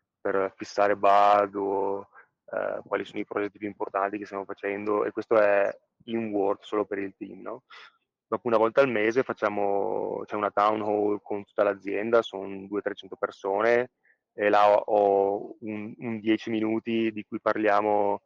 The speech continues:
eh, this month in tech, eh, dove io e il product manager presentiamo, eh, quali sono stati gli sviluppi più importanti del mese, quali capabilità, quali capabilities abbiamo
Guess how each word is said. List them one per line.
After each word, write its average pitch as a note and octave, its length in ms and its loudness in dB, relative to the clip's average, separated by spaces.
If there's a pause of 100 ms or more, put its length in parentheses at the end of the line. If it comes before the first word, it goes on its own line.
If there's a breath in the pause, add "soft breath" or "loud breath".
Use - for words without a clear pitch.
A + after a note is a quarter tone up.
(360 soft breath)
eh, G2+ 260 0
this A2 160 -2
month A2 300 2
in A2 280 -6
tech, A2+ 400 2 (200)
eh, G2+ 520 -4
dove G2+ 640 0
io G#2+ 240 0
e - 40 4
il G#2+ 40 0
product G#2 240 0
manager G#2 320 0
presentiamo, G2+ 960 -4 (520 soft breath)
eh, G2 340 -2
quali G2+ 200 0
sono G#2+ 140 -8
stati G2+ 880 -6 (280)
gli A2 180 -4
sviluppi A2 640 -4
più A2 260 -2
importanti G#2+ 640 0
del A2 160 0
mese, G#2+ 560 0
quali G#2 240 -2
capabilità, G2+ 840 -4
quali G2+ 300 0
capabilities G#2 580 -6
abbiamo G2+ 500 -4